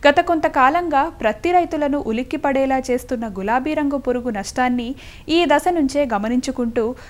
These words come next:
తగు సమగ్ర సస్యరక్షణ పద్ధతులను ఆచరించాలి. పక్కా ప్రణాళికతో సామూహికంగా నివారణ పద్ధతులను రైతులందరూ పాటించినప్పుడే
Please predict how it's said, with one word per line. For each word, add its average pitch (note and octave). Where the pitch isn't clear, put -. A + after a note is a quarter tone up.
తగు D#4+
సమగ్ర E4+
సస్యరక్షణ D4+
పద్ధతులను B3
ఆచరించాలి. F#3+
పక్కా B3+
ప్రణాళికతో D#4
సామూహికంగా C#4+
నివారణ C4+
పద్ధతులను A#3+
రైతులందరూ C4+
పాటించినప్పుడే A3+